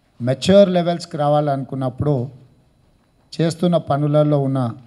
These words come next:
లోపాలను గుర్తించి సవరించుకుంటూ ఇంకా మంచి పాలన అందించడానికి అవసరమైన నిర్ణయాలు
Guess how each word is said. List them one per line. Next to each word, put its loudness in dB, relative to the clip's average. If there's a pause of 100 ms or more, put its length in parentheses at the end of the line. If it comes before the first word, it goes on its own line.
(300)
లోపాలను 2
గుర్తించి -10
సవరించుకుంటూ -4 (1500)
ఇంకా 4
మంచి 0
పాలన -2
అందించడానికి -2 (1040)
అవసరమైన -4
నిర్ణయాలు -2